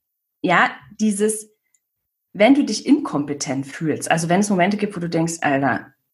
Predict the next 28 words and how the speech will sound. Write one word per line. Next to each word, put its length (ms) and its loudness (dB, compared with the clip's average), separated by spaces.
ich 160 -6
hab's 200 -6
nicht 160 -2
drauf 320 2
und 80 -4
ich 120 -2
hab 160 -4
keine 340 0
Ahnung, 240 0
was 160 -4
ich 120 -8
kann 220 0
oder 160 2
was 140 2
ich 140 -4
nicht 200 0
kann“, 220 2
dann 140 6
liegt 240 2
es 140 -4
nicht 340 4
daran, 480 0
dass 240 0
du 120 -4
nichts 600 0
Besonderes 720 0
kannst, 340 0
sondern 420 -2